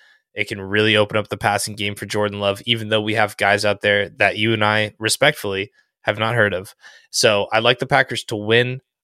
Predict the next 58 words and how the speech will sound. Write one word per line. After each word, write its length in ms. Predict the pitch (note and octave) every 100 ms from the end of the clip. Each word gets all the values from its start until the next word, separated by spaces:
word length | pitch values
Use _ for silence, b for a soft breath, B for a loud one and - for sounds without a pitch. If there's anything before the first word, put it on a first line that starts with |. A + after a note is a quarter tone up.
| -
I 40 |
do 140 | G#2+ A2
not 240 | G#2+ A2
like 160 | A#2+ A2
them 200 | A2 G#2
to 120 | G#2+
win 220 | G2+ G2+
by 160 | G2 G2
ten 420 | - A#2+ A#2+ B2 - B -
because 280 | A#2 A#2+ - -
I 580 | B2+ C3+ B2+ A2 G2 - A#2
don't 220 | A#2 G#2+
have 200 | A2+ G#2
faith 380 | - G#2 G2+ -
that 240 | A2+ G#2+ G#2
Joe 200 | A2+ G#2+
Barry 460 | A2 G#2+ G2+ G#2 - B B
and 120 | A#2
the 60 | G#2+
team 240 | G#2 A2
is 100 | G#2+
gonna 160 | - G#2+
do 140 | G2+
the 80 | G#2
right 260 | G2+ G#2 -
thing. 280 | G#2+ G#2+ G#2 _ _ _ _ _ -
And 140 | - C3+
I 120 | D#3
personally 480 | D#3 D#3 - D#3 C3+
don't 200 | B2+ C3
have 220 | C#3 B2+
faith 340 | - B2+ C3
in 140 | B2+ B2
Jaire 360 | A#2 A#2 D3
right 200 | C3+ G2+
now. 180 | G2 G2
I 80 | G2
don't 240 | A2+ A2+ -
know 300 | B2+ A#2+ B2+
how 260 | B2 A#2 G#2+ -
bought 300 | G#2+ A2+ B2
in 200 | B2 A#2
he 200 | A2 G#2
is 200 | G2+ G#2 - B B
because 340 | - A#2 B2+ A2
right 220 | A2+ B2+
now 160 | B2+ A#2
he's 240 | A#2 A2+
kind 400 | - - D3 C#3
of 80 | A#2
making 360 | A#2+ A2+ A#2
it 180 | A2 G2
more 340 | A2 G#2 G#2+ A2
about 320 | G#2 G#2 G2+
himself 720 | A#2 G2+ - - A2 F3 - -
than 160 | A2
the 80 | G2+
team. 400 | - B2 C3+ D3